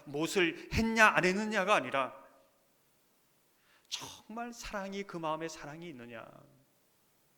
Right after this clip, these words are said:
긍휼이 있느냐, 사랑이 아니고는 내가 하는 모든, 하고 안 하고 하는 모든 것이 아무것도 아니라는 것을 예수님은 말씀하고 있는 것이지요.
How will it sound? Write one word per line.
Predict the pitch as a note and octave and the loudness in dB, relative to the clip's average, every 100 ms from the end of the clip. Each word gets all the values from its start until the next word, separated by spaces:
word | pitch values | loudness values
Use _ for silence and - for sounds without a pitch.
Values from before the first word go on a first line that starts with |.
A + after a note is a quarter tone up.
| _ - | _ -12
긍휼이 | D#3+ F3+ F#3+ G3 | -10 -8 -8 -8
있느냐, | D3+ B2+ C3 - - - _ _ _ _ _ _ _ _ _ _ _ _ _ _ | -10 -14 -14 -14 -18 -20 _ _ _ _ _ _ _ _ _ _ _ _ _ _
사랑이 | - - E3+ E3+ F3+ | -6 -2 0 0 0
아니고는 | E3 C#3+ D3+ D3 D3 F#3+ A3 - _ _ _ _ _ - | -2 -2 -2 0 -2 -4 -8 -18 _ _ _ _ _ -4
내가 | E3 D#3+ D#3 | 2 4 2
하는 | D#3 D#3+ | 0 -2
모든, | C3+ D3+ D#3+ C#3 - - _ | 0 0 -2 -4 -10 -20 _
하고 | - - G3+ G#3+ G3+ | -6 -4 0 0 0
안 | D#3+ | 0
하고 | E3+ E3 F#3 | 0 0 -2
하는 | G3 G3 G3 G#3+ | -2 -6 -6 -4
모든 | E3+ G#3+ G3 | -2 -2 -2
것이 | D3 C#3 A3+ A#3 - - | -4 -4 -6 -8 -18 -14
아무것도 | - C3+ A3 C4 C4+ G3+ | -2 0 0 -2 0 -2
아니라는 | D#3+ E3 D3 | -2 -6 -6
것을 | B2+ - D#3+ E3 - - | -10 -10 -12 -14 -20 -16
예수님은 | C#3 - A#2 C#3 F3 | -14 -16 -18 -18 -12
말씀하고 | C3+ G#2 - C#3 C#3 D#3 | -12 -12 -14 -18 -18 -18
있는 | E3 | -18
것이지요. | D#3 - - - | -20 -20 -20 -20